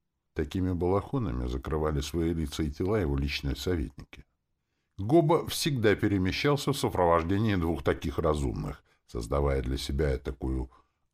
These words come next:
ауру власти и таинственности. Ведь под этими балахонами абсолютно было непонятно, кто находился. То ли это его жёны, без которых он никуда выйти не может,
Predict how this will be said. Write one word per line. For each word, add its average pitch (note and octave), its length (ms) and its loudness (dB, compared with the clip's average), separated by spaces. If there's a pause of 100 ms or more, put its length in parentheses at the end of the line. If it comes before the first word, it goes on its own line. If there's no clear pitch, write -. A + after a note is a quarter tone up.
(120)
ауру F#2 400 8
власти E2+ 540 2
и - 220 -2
таинственности. - 960 -8 (840)
Ведь D2+ 300 -4 (200)
под A2 220 6
этими G#2+ 340 2
балахонами G2 920 0
абсолютно C#3 580 0
было A2 200 2
непонятно, F2 680 0
кто - 200 -2
находился. - 720 -4 (460)
То A#2+ 140 2
ли G#2+ 80 6
это F#2+ 160 4
его F2+ 240 6
жёны, D#2+ 480 2
без C2+ 180 -4
которых D2+ 420 -2
он D#2+ 140 0
никуда E2+ 340 2
выйти E2+ 260 2
не F2 120 0
может, F2 320 -2